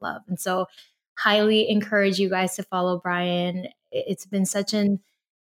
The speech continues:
admiration to watch him grow in his life in Australia and transitioning back home. But also it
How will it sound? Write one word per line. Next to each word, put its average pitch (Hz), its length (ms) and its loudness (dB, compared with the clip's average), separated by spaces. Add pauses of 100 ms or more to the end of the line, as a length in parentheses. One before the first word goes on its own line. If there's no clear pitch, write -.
(260)
admiration 202 1200 2 (300)
to 208 280 2
watch 190 420 0
him 202 480 2
grow 196 520 2
in 233 120 4
his 196 300 0
life 196 280 0
in 202 100 2
Australia 196 720 2
and 196 200 2
transitioning 196 800 0
back 180 260 2
home. 214 420 2
But 220 200 0
also 220 540 0 (640)
it 226 260 2